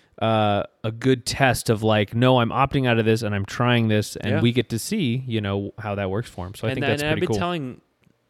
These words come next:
Speaker 2: both, both of these patients that we're talking about here, I've been, I've told both of them that cancer is basically, you can put a cancer, A K A, or cancer also known as improper lifestyle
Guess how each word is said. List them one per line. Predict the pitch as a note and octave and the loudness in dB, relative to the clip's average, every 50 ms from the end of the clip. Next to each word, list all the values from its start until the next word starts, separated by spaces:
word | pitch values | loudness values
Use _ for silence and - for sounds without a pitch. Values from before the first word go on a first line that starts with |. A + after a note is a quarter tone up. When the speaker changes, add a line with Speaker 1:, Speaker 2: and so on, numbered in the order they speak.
| _ _ _ _ | _ _ _ _
Speaker 2:
both, | - B2+ A#2+ B2 C#3 E3 G3 G3+ - - - - | -20 -10 -2 0 2 2 2 0 -4 -10 -16 -8
both | B2 C3 C#3+ F3+ | -4 -4 -4 -2
of | - | -4
these | - C#3+ B2 - | -4 -6 -4 -4
patients | - B2 A2+ - B2 A2 | -4 -6 -6 -6 -8 -8
that | - A2 | -8 -6
we're | A2 A2 | -6 -6
talking | G#2+ A2+ G#2 A2 - A#2 | -6 -8 -8 -10 -10 -12
about | G#2+ G#2 A2 | -12 -10 -8
here, | A#2+ A2 | -8 -8
I've | G#2 G#2+ A2+ | -6 -6 -6
been, | B2 - | -6 -6
I've | - C3 C3 C3 | -4 -4 -6 -6
told | - - D#3+ D#3+ D3 B2 | -6 -8 -8 -8 -6 -4
both | - B2+ D#3 F#3+ - | -2 -2 -2 -2 -4
of | F3+ A#2+ | -6 -6
them | B2 A#2+ A#2 A#2 | -4 -4 -4 -4
that | A#2 A#2 - | -6 -6 -6
cancer | - - - C#3 E3 G#3+ G3 - - B2+ A#2 | -8 -6 -4 -2 -2 -2 -2 0 0 0 2
is | A2+ A2+ A#2 | 0 0 0
basically, | A2+ C3 D3+ E3+ - - D3 A#2+ B2+ A#2+ A#2 A#2 A2+ - _ - - - - _ - - - - A#2 - _ | 0 0 0 0 0 -4 -4 -4 -2 -2 -2 -2 -4 -6 _ -20 -20 -20 -20 _ -14 -10 -10 -10 -10 -10 _
you | - B2 | -8 -6
can | - - C3 | -4 -4 -2
put | - - D3 | 0 2 2
a | B2+ A#2 | 2 0
cancer, | - - D3 D3 D#3 E3 - - B2 A2+ - | 0 0 -2 -2 0 -2 -2 -2 0 0 0
A | A#2+ B2 B2 | 0 -2 -2
K | - C#3+ B2+ A#2 A2 A2+ A2+ A2+ | 0 0 0 0 0 0 0 0
A, | A#2+ C3 B2 _ _ _ _ _ _ _ _ _ _ | -2 -4 -6 _ _ _ _ _ _ _ _ _ _
or | - A2+ | -10 -6
cancer | - - D3 C#3+ C#3+ - B2+ G#2+ | -2 -2 0 0 0 0 0 0
also | G#2 A2 A#2 - C3 | 0 0 -2 -2 -4
known | A2+ A2 A2+ A2 | -4 -2 -2 -2
as | A2 G#2+ G2+ G#2+ A2 - - - - _ _ _ | -2 -2 -2 -4 -4 -6 -8 -10 -12 _ _ _
improper | - B2+ A#2+ A#2 - - A#2+ A#2 - A#2+ A2 | -4 -4 -2 -2 0 0 0 0 0 -2 -2
lifestyle | G#2 G2+ G2+ G2+ - - - - - A2 A#2 | -2 -2 -2 -4 -6 -10 -12 -14 -16 -18 -20